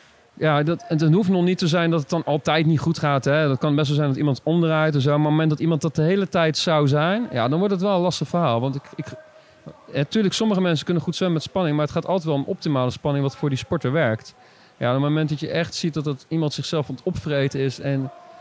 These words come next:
ja, gewoon niet kan ontspannen, dan wordt het, ja, dat kan best wel lastig zijn.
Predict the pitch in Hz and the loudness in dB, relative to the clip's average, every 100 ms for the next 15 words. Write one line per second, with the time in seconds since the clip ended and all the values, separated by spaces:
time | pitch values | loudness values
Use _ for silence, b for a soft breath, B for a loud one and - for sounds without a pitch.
0 | B - - - 123 131 120 139 165 160 | B -20 -18 -16 -10 -10 -4 0 0 0
1 | 160 139 - 170 185 170 165 160 180 175 | -2 -4 -4 -4 -2 -2 -2 -2 -2 -4
2 | - - 208 160 160 233 202 156 151 175 | -8 -10 -6 -6 -6 -4 -2 -2 -2 -2
3 | - - 123 131 | -6 -10 -12 -12